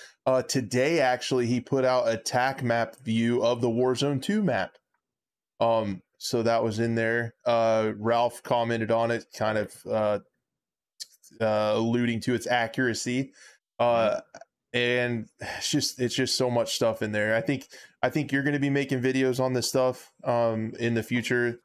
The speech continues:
Speaker 1: uh, this week. So stay tuned for that for a little bit more deep dive into it. Um, so s-, check out Buff's channel for that. I'm gonna make a couple videos about it. There's some stuff that I wanna talk about, uh, but it's just, everything came out in a Warzone mobile leak.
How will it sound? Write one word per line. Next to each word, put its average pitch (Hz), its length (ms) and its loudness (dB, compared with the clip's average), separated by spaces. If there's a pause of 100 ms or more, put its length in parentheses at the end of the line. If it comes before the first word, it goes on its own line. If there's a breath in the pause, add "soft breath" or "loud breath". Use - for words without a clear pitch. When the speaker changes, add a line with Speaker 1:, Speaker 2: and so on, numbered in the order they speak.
Speaker 1:
uh, 117 160 4
this 113 260 -2
week. 120 220 -2
So 117 120 -2
stay 113 240 -2
tuned 120 220 -4
for 117 100 -4
that 113 300 0
for 117 100 0
a 113 40 0
little 113 220 0
bit 113 180 -2
more 113 200 -2
deep 113 300 -6
dive 113 280 0
into 117 360 0
it. 117 160 -2 (360 loud breath)
Um, 110 460 0 (160)
so 113 200 -4
s-, - 240 -12
check 127 220 -2
out 117 180 2
Buff's 117 220 0
channel 117 260 0
for 110 120 -4
that. 113 360 0
I'm 120 120 0
gonna 117 140 0
make 117 160 0
a 113 100 0
couple 117 280 -2
videos 113 320 0
about 113 280 0
it. - 80 -4
There's 107 160 -4
some 101 100 -10
stuff 110 260 -2
that 107 140 0
I 107 80 2
wanna 110 220 -2
talk 110 280 -2
about, 107 360 0 (440 loud breath)
uh, 107 300 2 (120)
but 117 200 0
it's 113 180 -2
just, 113 320 -4 (1160 soft breath)
everything 151 460 0
came 135 240 2
out 127 220 4
in 123 60 0
a 120 60 0
Warzone 117 440 0
mobile 107 320 0
leak. 107 320 -4